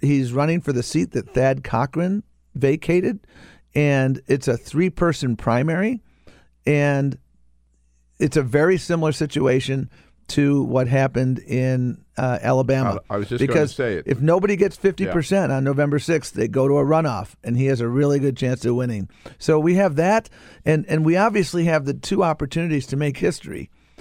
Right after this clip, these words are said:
Speaker 1: You know, in Georgia, where we've invested, and so many others, in
Speaker 2: Mm-hmm.
Speaker 1: Stacey Abrams. Uh, now we're moving from, obviously, the Senate to governor's
Speaker 2: Yeah,
Speaker 1: races, but
Speaker 2: right.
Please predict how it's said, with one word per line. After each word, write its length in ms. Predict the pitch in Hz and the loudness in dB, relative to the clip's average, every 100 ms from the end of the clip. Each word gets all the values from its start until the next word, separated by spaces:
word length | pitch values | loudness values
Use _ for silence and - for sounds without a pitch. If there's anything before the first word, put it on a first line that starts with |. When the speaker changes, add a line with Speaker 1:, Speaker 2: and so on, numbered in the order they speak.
| - - | -20 -8
Speaker 1:
You 80 | 160 | 0
know, 260 | 139 131 131 | 2 2 0
in 280 | 135 127 | -2 -2
Georgia, 500 | 123 147 151 156 175 - - | 2 2 2 0 -4 -6 -14
where 240 | - 135 | -4 -2
we've 240 | 131 143 127 | 0 0 0
invested, 720 | 127 135 139 - 143 127 - - | 0 0 0 -2 -4 -4 -8 -6
and 180 | 123 131 | -4 -2
so 180 | 180 165 | 0 0
many 240 | 147 135 | 0 -2
others, 380 | 135 151 156 - | -2 -2 -4 -6
in 220 | - 123 | -4 -4
Speaker 2:
Mm-hmm. 20 | 110 | -2
Speaker 1:
Stacey 440 | 123 131 131 127 | 0 0 0 0
Abrams. 460 | 139 147 156 160 - _ - - - | 0 0 -4 -6 -14 _ -20 -20 -6
Uh, 260 | 135 135 131 | 0 2 2
now 160 | 147 143 | 2 2
we're 100 | 139 | 2
moving 300 | 151 143 131 | 2 0 -2
from, 260 | 135 131 | -2 -2
obviously, 520 | 127 135 143 - 127 127 | -2 0 -2 -2 -2 0
the 100 | 123 | -2
Senate 320 | 143 139 131 | -2 -2 -4
to 80 | 131 | -4
governor's 440 | 147 147 143 127 | -2 0 -2 -2
Speaker 2:
Yeah, 60 | 123 | -2
Speaker 1:
races, 320 | 123 131 135 | -2 -2 -4
but 140 | 131 113 | -2 -2
Speaker 2:
right. 140 | 85 | -4